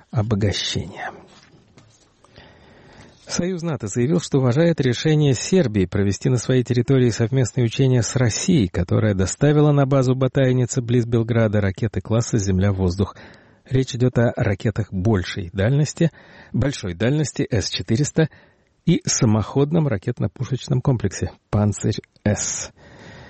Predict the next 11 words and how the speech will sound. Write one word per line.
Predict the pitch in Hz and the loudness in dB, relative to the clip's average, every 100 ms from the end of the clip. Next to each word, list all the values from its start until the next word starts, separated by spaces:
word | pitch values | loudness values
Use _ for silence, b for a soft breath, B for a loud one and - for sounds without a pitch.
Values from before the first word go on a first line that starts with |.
| B - | B -20
Впервые | - 165 139 113 92 | -6 -4 -4 -6 -6
батальон | 87 104 98 92 87 | -8 -6 -4 -4 -4
ракет | 87 92 - 147 - | -6 -4 -2 -2 -2
появляется | - 85 92 95 90 95 | -6 -2 -2 -2 -2 -2
на | 92 | 0
военных | 95 92 90 | 2 2 0
учениях | 95 - 95 90 | -2 0 0 0
за | 92 | 0
рубежами | 90 92 92 90 | 0 0 0 0
России, | 87 90 - 147 147 b b b | 0 -2 0 0 0 b b b
сообщило | - 107 - 117 131 | -4 -4 0 2 2